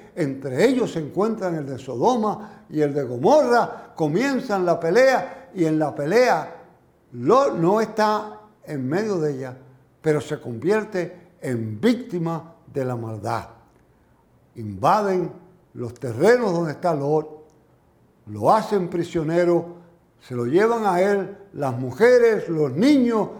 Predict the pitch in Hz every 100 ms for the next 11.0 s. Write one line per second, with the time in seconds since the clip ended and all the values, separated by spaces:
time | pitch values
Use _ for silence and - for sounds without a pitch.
0 | - - 156 165 170 170 170 175 208 254
1 | 240 190 - - 170 170 190 190 190 247
2 | 254 202 - - - _ - 339 330 220
3 | - 180 151 127 165 160 135 107 - -
4 | _ _ _ - 240 240 202 - 180 151
5 | 170 165 160 165 143 135 113 - _ _
6 | _ _ _ _ _ _ _ _ - 214
7 | 214 151 143 131 - 135 165 185 156 -
8 | 151 180 170 123 - _ _ _ - 123
9 | 120 151 - 156 139 120 123 123 107 -
10 | - _ _ _ _ 120 147 208 156 -